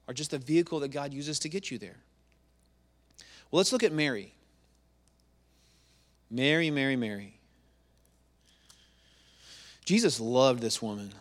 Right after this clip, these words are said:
He loved her. She was his friend. Look at what happens with Mary. She's, she is so overcome with grief, and she is so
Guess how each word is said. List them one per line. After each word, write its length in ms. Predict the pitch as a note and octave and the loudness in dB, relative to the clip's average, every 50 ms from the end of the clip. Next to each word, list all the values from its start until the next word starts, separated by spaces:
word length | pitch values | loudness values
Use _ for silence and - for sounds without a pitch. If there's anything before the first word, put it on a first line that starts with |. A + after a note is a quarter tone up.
| - | -18
He 320 | - - - E3+ F3+ F#3+ F3+ | -16 -8 -6 -4 -4 -4 -4
loved 540 | D3 B2+ A#2+ A#2+ B2+ C3 C#3 C#3+ C#3 C3+ - | -4 -4 -2 0 2 2 2 2 0 -4 -8
her. 360 | A#2+ A2 G#2 F#2+ E2 C#2+ - - _ _ _ _ _ _ _ _ _ _ _ _ _ _ _ _ _ _ _ _ _ _ _ | -6 -6 -6 -6 -8 -12 -18 -20 _ _ _ _ _ _ _ _ _ _ _ _ _ _ _ _ _ _ _ _ _ _ _
She 240 | - - - E3 D#3+ | -8 -4 -2 0 0
was 160 | D3+ C3 - | 0 0 -2
his 120 | C3 A2+ | -4 -6
friend. 480 | - - - B2 A2+ A2 G#2 G#2 G2+ A2 B2 | -8 -8 -6 -6 -6 -6 -8 -10 -14 -10 -8
Look 160 | C3 C#3+ - | -8 -4 -2
at 60 | F3 | 0
what 100 | E3 D#3 | 0 0
happens 320 | D3 D3 C#3 C3 C#3 B2+ B2 | 0 0 -2 -2 -4 -8 -8
with 160 | C3 A#2 A2+ | -8 -8 -6
Mary. 240 | B2 B2 A#2 A2+ A2+ | -6 -6 -6 -6 -6
She's, 300 | - - F3 D#3+ D3 - - - - | -6 -4 -4 -4 -6 -8 -14 -20 -10
she 180 | - - - G#3 | -4 -2 0 2
is 80 | D3+ - | 2 2
so 300 | - - F#3 F#3 F#3 F#3+ | 2 2 2 4 4 4
overcome 340 | F#3 F3+ F3 - F#3 F3 | 2 0 -4 -6 -6 -4
with 160 | F3 E3+ D#3+ C#3 | -4 -6 -8 -6
grief, 420 | - D#3 E3+ E3+ F3 E3+ - - _ _ - - - - - _ _ _ | -4 -4 -4 -4 -4 -8 -10 -18 _ _ -20 -20 -20 -20 -20 _ _ _
and 60 | - | -6
she 200 | - - - E3 | -4 -4 -2 -2
is 100 | C#3+ A#2+ | -2 -2
so 300 | - - F3+ F3+ E3+ - | -2 0 0 -2 -2 -4